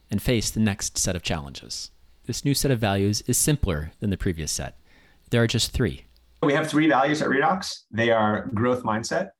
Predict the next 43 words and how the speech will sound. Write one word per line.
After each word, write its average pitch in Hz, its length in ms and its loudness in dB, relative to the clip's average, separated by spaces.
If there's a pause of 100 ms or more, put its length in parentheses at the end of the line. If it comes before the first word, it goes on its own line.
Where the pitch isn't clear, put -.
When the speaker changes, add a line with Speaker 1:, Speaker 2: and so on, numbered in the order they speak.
Speaker 2:
which 104 180 -2
is 98 80 2
really 107 200 4
about 101 240 2
living 104 320 4
in 104 60 4
your 98 160 4
learning 101 280 2
zone. 123 320 -6 (600)
The 107 80 -2
second 113 300 2
one 113 200 2
is 104 240 2
give 120 220 2
a 123 40 2
shit, - 380 -4 (400)
which 101 220 -4
is 101 140 2
caring 156 420 0
about 110 220 0
the 107 80 -2
impact 95 540 0 (120)
of 98 100 0
your 95 80 4
work. 92 380 -2 (400)
And 113 180 2
the 104 60 4
third 165 420 2
is 107 140 2
belonging, 107 760 0 (440)
which 104 220 0
is 104 160 2
striving 117 440 2
to 104 200 0
create 101 600 0
an 104 80 -2
environment 98 580 2
where 98 240 -4
everyone 101 360 -2
at - 80 -8
Redox 95 420 -6
can 92 220 -8
thrive. 95 340 -6